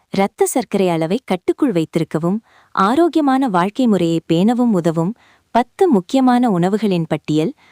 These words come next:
மற்றும் அவற்றின் நன்மைகள் கீழே கொடுக்கப்பட்டுள்ளன. ஒன்று, வெந்தயம், ஃபெனுக்ரீக். வெந்தயத்திலுள்ள அதிகப்படியான நார்ச்சத்து செரிமானத்தை மெதுவாக்கி, இரத்தத்தில் சர்க்கரை உறிஞ்சப்படுவதை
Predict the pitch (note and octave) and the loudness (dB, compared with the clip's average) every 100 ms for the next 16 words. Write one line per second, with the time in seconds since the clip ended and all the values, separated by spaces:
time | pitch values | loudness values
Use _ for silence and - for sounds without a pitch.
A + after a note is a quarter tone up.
0 | _ B3 B3 - A#3+ - F#3+ - F3+ E3+ | _ -4 -2 -2 -2 -2 -2 -2 -2 0
1 | E3 B3+ C4+ F#3 D4 - C#4+ A#3 - E3 | 0 0 -2 -4 -4 -2 0 0 0 -2
2 | F3 D#3+ D#3 D3+ D3+ D3+ F3+ _ _ _ | -4 -6 -4 -4 -4 -6 -12 _ _ _
3 | _ - G#3 F#3 E3+ G3 - _ - F3+ | _ 0 2 2 0 -4 -6 _ -4 2
4 | A3 D4 A#3 D#3+ D#3 - _ _ - B3+ | 2 4 2 0 -6 -12 _ _ 0 2
5 | B3+ F3 E3 - - _ _ _ _ - | 2 0 -4 -6 -16 _ _ _ _ -2
6 | F#3+ A#3 D#4+ G4 F4 A3 F#3+ F3+ E3+ E3+ | 2 4 4 2 0 0 2 2 0 -4
7 | G3+ D4+ C4 F#3+ F#3 E3+ D#3+ D#3 E3+ - | -4 -2 -2 0 0 0 -2 -2 -4 -4
8 | E3 - A3 - _ - - A3+ E4+ D4 | -8 -6 -8 -8 _ -4 0 2 2 0
9 | E3 - C4+ G#3 E3+ E3 D3+ - E3+ - | -2 0 0 0 0 -2 -4 -4 -6 -6
10 | _ _ - G#3 - G4 - D#4+ - F3 | _ _ -2 -2 0 -2 0 -2 -2 -4
11 | - D#4 D#4 F#3+ F#3+ B3 C4+ E3+ D#3+ D#3 | -2 -2 0 2 2 0 0 -2 -2 -2